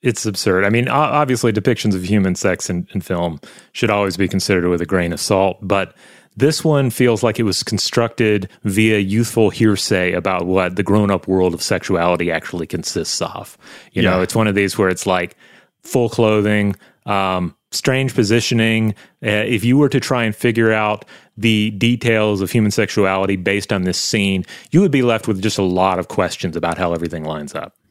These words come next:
Speaker 2: Yeah, I, I don't wanna get, I'm not gonna get gross. I don't wanna get too specific about the mechanics of horror movie sex, but it is greatly confusing at what angles these two people's bodies are supposed to be positioned.
Speaker 1: Yeah, and it just, it, it makes you,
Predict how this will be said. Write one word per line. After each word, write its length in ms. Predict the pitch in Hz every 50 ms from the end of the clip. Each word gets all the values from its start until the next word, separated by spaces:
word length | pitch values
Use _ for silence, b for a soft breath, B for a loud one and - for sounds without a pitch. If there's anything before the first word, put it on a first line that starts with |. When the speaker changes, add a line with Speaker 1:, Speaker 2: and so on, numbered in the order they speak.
| _
Speaker 2:
Yeah, 200 | - 139 120 - -
I, 80 | - 123 - - - -
I 60 | 143 151
don't 120 | 180 190
wanna 140 | 196 190 175
get, 240 | 151 156 143 - -
I'm 300 | 117 113 - - 113 120
not 140 | 131 135 135
gonna 140 | 131 131 123
get 140 | 120 110
gross. 300 | - 113 104 95 90 -
I 60 | 117 113
don't 80 | 113
wanna 100 | 110 107
get 140 | 101 101 -
too 120 | - 117
specific 640 | 107 - - 113 - - - 127 113 - 113 107 -
about 200 | 104 101 90 -
the 80 | 104
mechanics 600 | 104 95 - - - 120 113 107 101 98 - -
of 80 | 107 90 90
horror 260 | 104 98 92 90 92
movie 240 | 90 90 82 85 80
sex, 420 | - - - 73 73 - - -
but 220 | 117 104 95 - - B B B B B B B B B B
it 140 | 151 156
is 160 | 196 208 160 -
greatly 560 | - 120 120 131 139 147 143 - 135 139 127
confusing 760 | - - 120 104 - - 120 113 113 110 - 104 98 98 95
at 180 | - 104 98 104
what 340 | 104 110 113 110 - - - 95
angles 640 | 101 104 104 104 98 107 98 95 95 92 92 -
these 280 | - 110 101 98 95 -
two 160 | - 123 110
people's 380 | - - 110 - - 98 90 -
bodies 500 | - 98 92 95 92 92 87 87 87 -
are 80 | 95
supposed 460 | 82 - 95 - - 101 90 87 - -
to 60 | 90
be 160 | 92 90 87
positioned. 640 | - 95 82 87 87 82 - - 76 71 76 87 120
Speaker 1:
Yeah, 180 | 120 101 95 87 - - -
and 160 | 139 117 107
it 160 | 117 117 110
just, 220 | - 117 104 -
it, 180 | - - 113 104 - - -
it 180 | - 117 101 110
makes 240 | 123 123 113 - -
you, 200 | 117 107 101